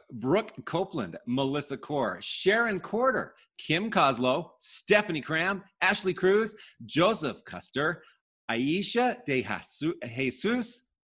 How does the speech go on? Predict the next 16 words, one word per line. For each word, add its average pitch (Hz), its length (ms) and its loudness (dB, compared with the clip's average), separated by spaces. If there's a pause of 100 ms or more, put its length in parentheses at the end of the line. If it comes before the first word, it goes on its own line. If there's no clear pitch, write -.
(220)
uh, - 120 -4
Amanda 160 640 0 (140)
Detmering, 98 600 -4 (420)
Edith 208 340 2
Diaz, 123 600 0 (160)
Cody 165 260 2
Drew, 147 400 2 (140)
Brandy 175 560 2
Duncan, 185 460 0 (160)
Jeffrey 196 640 2
Dvorak, 127 760 2 (720)
and 87 200 -10
there 113 240 -4 (140)
<laughs> - 80 -12
again, - 480 -4 (320)
this - 220 -10